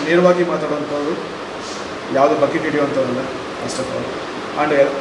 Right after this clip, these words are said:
ಇವತ್ತವರೆಗೂ ನಾನು ನೋಡ್ದಂಗೆ, ಗೊತ್ತಾಗ್ದಂಗೆ ತುಂಬ ಹೆಲ್ಪ್ ಮಾಡಿದ್ದಾರೆ.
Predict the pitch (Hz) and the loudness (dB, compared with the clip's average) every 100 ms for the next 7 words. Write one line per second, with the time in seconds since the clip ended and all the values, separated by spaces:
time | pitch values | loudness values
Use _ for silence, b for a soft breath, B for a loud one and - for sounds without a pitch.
0 | 143 165 175 175 170 175 143 151 170 156 | 0 2 4 4 4 4 4 2 2 2
1 | 147 117 - - - - - 156 - 175 | 2 0 -2 -2 -6 -8 -4 -2 4 4
2 | 175 160 156 185 247 - - - - - | 4 -2 -4 -4 -6 -2 0 0 -2 -4
3 | - - 190 185 180 175 160 143 123 - | -6 -4 2 6 4 4 0 0 -2 -4
4 | - | -6